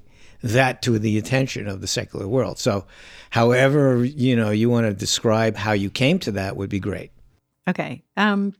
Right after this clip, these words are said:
Speaker 2: so for the first ten years of my practice, I was practicing a Burmese style of meditation,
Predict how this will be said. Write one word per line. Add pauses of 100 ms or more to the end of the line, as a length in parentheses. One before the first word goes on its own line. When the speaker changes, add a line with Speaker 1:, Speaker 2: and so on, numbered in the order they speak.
(200)
Speaker 2:
so
for
the
first
ten
years
of
my
practice,
I
was
practicing
a
Burmese
style
of
meditation,